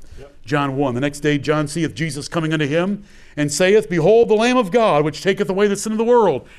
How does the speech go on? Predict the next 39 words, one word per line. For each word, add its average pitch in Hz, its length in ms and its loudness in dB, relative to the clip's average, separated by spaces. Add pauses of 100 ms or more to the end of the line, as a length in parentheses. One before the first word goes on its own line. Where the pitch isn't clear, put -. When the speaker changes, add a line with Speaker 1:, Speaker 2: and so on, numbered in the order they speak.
Speaker 2:
That's 151 240 -2
number 175 180 -2 (240)
two. 104 200 -4 (800)
"Make 151 160 -4
an 170 80 2
end 190 140 2
of 175 100 -2
sins. 123 460 0
This 180 180 -2
is 165 120 -4
he 170 440 -4
of 196 80 2
whom 214 180 2
I 196 140 0
said, 233 420 2 (340)
After 202 360 0
me 214 100 2
cometh 208 280 -2
a 185 40 0
man 208 240 0
which 214 160 -2
is 208 100 0
preferred 190 360 0
before 233 360 2
me, 277 340 0 (100)
for 196 180 0
he 185 60 4
was 196 280 4
before 180 400 2
me." 143 300 0
Oh, 151 320 4
that's 151 240 -2
great. 175 340 -2 (260)
That's 170 200 -2
the - 80 -8
deity 196 320 0
of 170 100 2
Jesus 196 380 -2
Christ, 160 480 -2